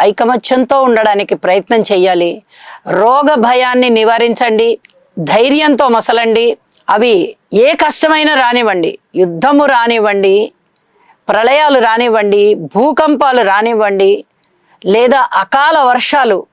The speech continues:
కుంభవృష్టిలు పడినివ్వండి, విస్ఫోటనాలు కలగనివ్వండి, క్షామం రానివ్వండి, కరువు రానివ్వండి, ఏదైనా రానివ్వండి,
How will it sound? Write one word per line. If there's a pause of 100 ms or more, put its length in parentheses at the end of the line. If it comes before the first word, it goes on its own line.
(240)
కుంభవృష్టిలు
పడినివ్వండి, (760)
విస్ఫోటనాలు
కలగనివ్వండి, (520)
క్షామం
రానివ్వండి, (640)
కరువు
రానివ్వండి, (1300)
ఏదైనా
రానివ్వండి,